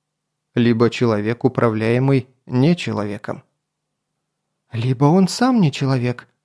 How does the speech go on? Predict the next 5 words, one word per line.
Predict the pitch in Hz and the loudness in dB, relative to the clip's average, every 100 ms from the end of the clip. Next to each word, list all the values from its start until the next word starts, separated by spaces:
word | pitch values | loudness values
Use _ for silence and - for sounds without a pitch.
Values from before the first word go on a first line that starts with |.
| _ | _
воскликнула | 127 123 - 127 123 117 117 | -2 0 0 0 0 -2 0
Лития. | 123 117 113 110 - _ _ _ _ | -2 -2 -4 -4 -8 _ _ _ _
«Эльф!» | 214 240 113 - - _ _ _ _ _ _ - | 2 2 -2 -10 -20 _ _ _ _ _ _ -6
«Вряд | 117 127 151 120 - | 0 2 2 -2 -6
ли», | 80 | -12